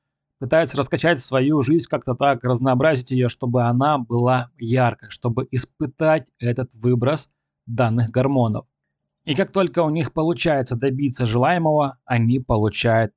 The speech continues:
этот кайф, получают это удовольствие. Именно за этим многие парни и девушки гоняются.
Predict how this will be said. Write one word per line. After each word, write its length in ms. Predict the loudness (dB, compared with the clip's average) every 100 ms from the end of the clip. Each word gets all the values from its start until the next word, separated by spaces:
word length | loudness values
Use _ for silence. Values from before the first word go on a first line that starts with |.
| _
этот 320 | -4 -2 -4 -4
кайф, 320 | -2 -2 -2 _ _ _ -4
получают 640 | -2 0 2 2 2 -2 _ _ -2
это 380 | -2 -2 -4 -4
удовольствие. 760 | -2 2 2 2 0 -2 -6 -6 _ _ _ _ _ -2
Именно 360 | 0 0 0
за 300 | 0 0 -2 0
этим 380 | -2 0 2
многие 500 | 2 4 2 2 0
парни 440 | 0 0 2 2 0
и 40 |
девушки 440 | 2 2 2 0 0
гоняются. 760 | 2 2 2 2 0 -4 -14